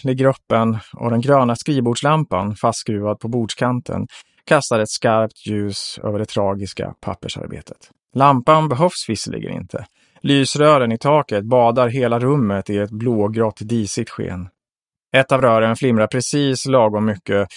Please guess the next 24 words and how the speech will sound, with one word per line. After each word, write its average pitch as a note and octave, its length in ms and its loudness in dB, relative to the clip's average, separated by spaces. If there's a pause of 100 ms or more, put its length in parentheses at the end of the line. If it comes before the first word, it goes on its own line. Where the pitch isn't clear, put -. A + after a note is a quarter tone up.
(200)
för - 80 -2
att G#2 80 -4
inte F#2+ 220 -4
bli G2+ 100 -8
utbytt. G2+ 340 -12 (640)
Det E3+ 60 2
är E3 60 4
som B2+ 220 2
om A2+ 240 2 (340)
hela C#3+ 200 4
universum D3+ 680 2
konspirerar A#2+ 760 2
för A#2+ 140 -6
att A#2 80 -2
göra A#2+ 200 2
Olofs A2 420 2
sista D3 400 -2
dagar A#2 380 2
så C#3 200 -2
glåmiga C3+ 600 2
och F#2+ 240 0
tröstlösa C#3+ 720 -2
som - 180 -4
möjligt. A#2 420 -2